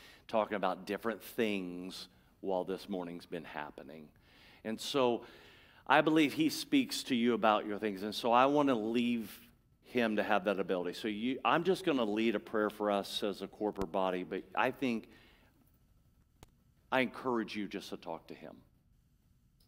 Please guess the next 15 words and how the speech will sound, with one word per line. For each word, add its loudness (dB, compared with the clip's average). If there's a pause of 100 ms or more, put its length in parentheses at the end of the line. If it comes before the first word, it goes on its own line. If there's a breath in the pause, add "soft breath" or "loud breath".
(600)
The -8
things 0
that 2
have -6
come 0
to 0
the -8
surface, -4
the -2
things 0
that, -2 (840 loud breath)
that -12
you -4
went, -4
"Oh, -4